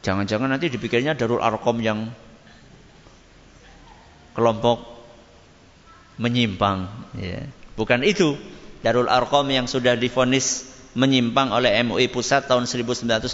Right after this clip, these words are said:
sembilan puluh empat, bukan itu yang kita bahas, bukan. Tapi kita lagi membaca sejarah ada istilah Darul Arqam.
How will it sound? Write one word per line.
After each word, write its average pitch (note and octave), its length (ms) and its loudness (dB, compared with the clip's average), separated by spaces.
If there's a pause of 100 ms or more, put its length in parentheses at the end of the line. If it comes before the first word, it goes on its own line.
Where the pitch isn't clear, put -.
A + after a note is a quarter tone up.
sembilan G#2+ 160 0
puluh A2 160 -2
empat, - 160 -2
bukan A#2 240 -2
itu C#3+ 160 -4
yang B2+ 80 -2
kita G#2+ 240 -6
bahas, G#2 320 -6
bukan. - 180 0 (1000)
Tapi A#2 160 2
kita F3+ 240 2
lagi D#3 320 2
membaca C#3 720 2 (480)
sejarah D3 720 0
ada D#3 480 0
istilah E3+ 560 -2
Darul D#3+ 720 2 (160)
Arqam. A#2 480 0